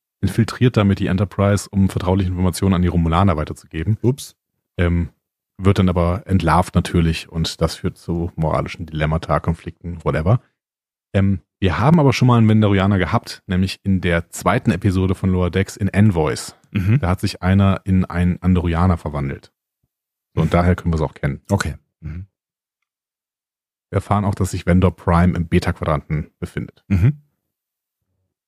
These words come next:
Speaker 1: Ähm, in Su-, Survivors behauptet Spock übrigens, dass die vendorianische Heimatwelt unter Quarantäne stehe.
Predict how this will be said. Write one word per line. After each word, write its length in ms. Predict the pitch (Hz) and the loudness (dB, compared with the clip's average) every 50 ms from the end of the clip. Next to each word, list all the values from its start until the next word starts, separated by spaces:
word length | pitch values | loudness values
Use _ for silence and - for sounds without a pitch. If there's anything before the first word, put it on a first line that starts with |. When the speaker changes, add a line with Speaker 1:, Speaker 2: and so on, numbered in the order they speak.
| _ _ _ _ _ _ _ _ _ _ _ _ _ _ _ _ _ _ _ _ _ _ _ _ _ _ _ - | _ _ _ _ _ _ _ _ _ _ _ _ _ _ _ _ _ _ _ _ _ _ _ _ _ _ _ 2
Speaker 1:
Ähm, 440 | 113 104 101 101 98 98 95 90 - _ _ _ _ _ | 4 4 6 6 4 2 2 0 -4 _ _ _ _ _
in 240 | - 107 101 104 107 | 2 4 4 4 2
Su-, 340 | 101 98 98 98 - - - _ | 2 2 2 0 0 -4 -10 _
Survivors 460 | - - - 90 90 92 101 113 90 | -8 -4 0 2 4 4 4 2 2
behauptet 340 | - 98 92 98 - - 90 | 2 0 0 0 -2 -6 -12
Spock 240 | - - 101 95 - | -4 -4 -4 -4 -4
übrigens, 300 | 101 - 104 95 87 - | -4 -4 -2 -2 -2 -4
dass 140 | - 87 - | -6 -6 -6
die 120 | - 87 | -2 0
vendorianische 600 | 92 87 90 87 90 87 85 87 92 90 - - | 0 2 2 2 2 0 0 0 0 -2 -2 -2
Heimatwelt 420 | 80 87 90 95 90 - 87 87 - | -2 0 0 0 2 0 0 0 0
unter 180 | 98 92 90 | -2 -2 -2
Quarantäne 540 | - - 87 87 82 - - 90 95 92 85 | -2 0 -2 -2 -2 0 0 2 2 2 2
stehe. 480 | - - - - 76 73 73 73 73 | 0 -2 -2 -2 -2 -2 -2 -4 -6